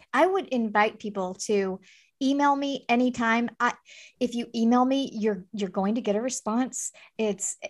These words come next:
amy at soul shepherding dot org. Um, you can reach me that way, or you can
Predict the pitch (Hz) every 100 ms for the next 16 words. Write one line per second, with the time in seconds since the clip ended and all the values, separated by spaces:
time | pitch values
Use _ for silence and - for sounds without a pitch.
0 | - _ _ _ 233 254 269 247 202 185
1 | - - 233 226 - 233 233 247 247 247
2 | - 208 185 185 - 220 220 214 208 185
3 | 214 294 427 _ - - _ - 196 185
4 | 190 214 208 202 196 202 214 214 277 269
5 | 277 269 269 233 226 214 214 - - 208
6 | 208 214 196 196